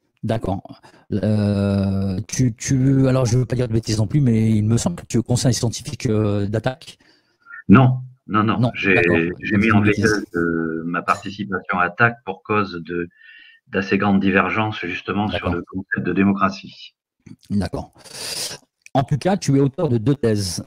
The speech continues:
Speaker 1: Euh, une qui est, qui, qui est en cours et, euh,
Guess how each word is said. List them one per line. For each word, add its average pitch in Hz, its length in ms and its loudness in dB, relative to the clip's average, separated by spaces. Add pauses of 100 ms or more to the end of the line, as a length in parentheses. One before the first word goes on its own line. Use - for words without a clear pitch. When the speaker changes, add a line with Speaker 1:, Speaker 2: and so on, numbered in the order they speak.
Speaker 1:
Euh, 104 640 0 (140)
une 165 160 4
qui 123 220 0
est, 110 60 0
qui, 110 500 2
qui 123 140 -2
est - 20 2
en 110 100 0
cours 196 460 -2 (380)
et, 104 340 2
euh, 104 420 -2